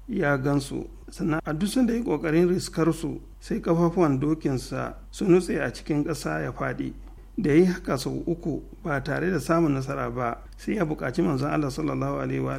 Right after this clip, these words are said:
sallam ya rubuta masa wani abu wanda zai zama shaida kan cewa an yi hakan. Sai manzon Allah sallallahu alaihi wa sallam ya rubuta masa, ya bashi, sai ya juya ya tafi.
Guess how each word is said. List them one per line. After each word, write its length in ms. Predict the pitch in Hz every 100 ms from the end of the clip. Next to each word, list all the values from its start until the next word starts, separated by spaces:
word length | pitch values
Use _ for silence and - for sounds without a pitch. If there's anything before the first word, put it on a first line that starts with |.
| 127
sallam 300 | - 156 135
ya 100 | 127
rubuta 360 | 151 170 165 151
masa 220 | 156 147
wani 220 | 131 156
abu 320 | 147 127 120 - - - - -
wanda 240 | 151 127 123
zai 160 | 147 135
zama 380 | 131 139 139 139
shaida 400 | 160 165 147 127
kan 180 | 160 143
cewa 680 | - 156 131 147 147 147 - - - - - -
an 200 | 156 165
yi 60 |
hakan. 440 | 147 147 151 127 117 - - - - - -
Sai 160 | -
manzon 320 | 233 151 135 143
Allah 160 | 147 131
sallallahu 420 | 147 135 131 139
alaihi 240 | 135 131
wa 260 | 131 135 131
sallam 300 | - 143 131
ya 140 | 127 147
rubuta 340 | 151 135 139
masa, 400 | 135 131 131 117 - -
ya 180 | 175 165
bashi, 420 | 165 170 170 202
sai 140 | 139 -
ya 180 | 147 143
juya 280 | 135 156 135
ya 60 | 127
tafi. 420 | 131 - 123